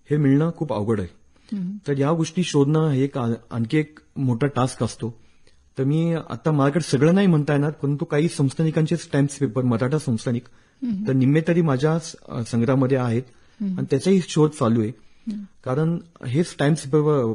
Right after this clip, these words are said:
Speaker 1: पेपरवरनं तो कधी छापला गेलाय, कुठं छापला गेलाय, कारण ते अतिशय सुंदर अशा रीतीने खूप छान फिनिशिंग केलं असतं.
Speaker 2: हम्म.
Speaker 1: त्याचे काही शिक्के असतात, त्याच्यावरनं तुम्ही त्याचा इतिहास ओळखू शकता, तो राजा कोण होता,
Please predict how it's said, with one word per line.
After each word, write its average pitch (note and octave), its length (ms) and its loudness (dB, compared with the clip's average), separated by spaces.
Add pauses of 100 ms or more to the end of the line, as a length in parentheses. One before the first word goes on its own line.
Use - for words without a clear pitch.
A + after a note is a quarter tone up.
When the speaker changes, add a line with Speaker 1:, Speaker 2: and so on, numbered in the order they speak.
Speaker 1:
पेपरवरनं C#3+ 680 0
तो D3+ 80 -2
कधी C#3+ 260 -2
छापला C3+ 320 -2
गेलाय, A#2 280 0
कुठं B2+ 280 -6
छापला B2 320 -4
गेलाय, G2+ 280 -2 (440)
कारण C#3 140 -6
ते F3 60 2
अतिशय F3+ 320 2
सुंदर F3 420 2
अशा E3 340 2
रीतीने B2+ 440 0 (360)
खूप G3 260 -4
छान F3 100 2
फिनिशिंग D3+ 420 2
केलं B2+ 240 0
असतं. A#2 240 -8
Speaker 2:
हम्म. A#3+ 560 -10
Speaker 1:
त्याचे C3+ 260 -4
काही C#3+ 320 0
शिक्के D#3+ 300 -2
असतात, B2 300 -2 (560)
त्याच्यावरनं D#3+ 360 0
तुम्ही D3+ 240 0
त्याचा C#3+ 220 2
इतिहास C#3 320 0
ओळखू A#2+ 200 0
शकता, A2+ 400 -6 (360)
तो C#3 100 0
राजा C3 280 2
कोण D3 220 2
होता, A#2 200 0